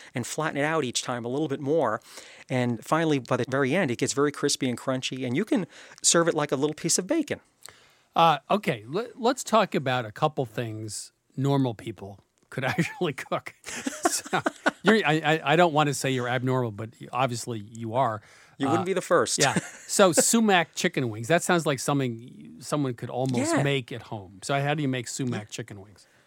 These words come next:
Speaker 1: Yeah, you're talking about the sumac, and that's just like the cattails, like the ferns. The flavor changes. Sumac, certain times of the year,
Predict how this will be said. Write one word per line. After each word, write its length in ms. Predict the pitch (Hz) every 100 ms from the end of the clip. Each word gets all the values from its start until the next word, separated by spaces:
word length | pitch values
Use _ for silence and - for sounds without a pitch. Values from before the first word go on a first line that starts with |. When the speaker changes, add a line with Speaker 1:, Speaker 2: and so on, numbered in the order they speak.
| _ - - _
Speaker 1:
Yeah, 160 | - 302 -
you're 80 |
talking 260 | - 214 190
about 200 | 170 165
the 80 | 139
sumac, 520 | - 214 175 123 -
and 220 | - 139 135
that's 340 | - 220 -
just 280 | - 202 -
like 260 | 175 -
the 60 | -
cattails, 600 | - 165 175 - 165 147
like 140 | 135
the 60 | 127
ferns. 420 | - 175 143 113 - - - - _ _ _
The 100 | 147
flavor 480 | - - 220 247 156
changes. 520 | - 233 277 214 -
Sumac, 360 | - 262 165 -
certain 240 | 202 190
times 240 | - 190 160
of 80 |
the 80 | 160
year, 260 | 180 180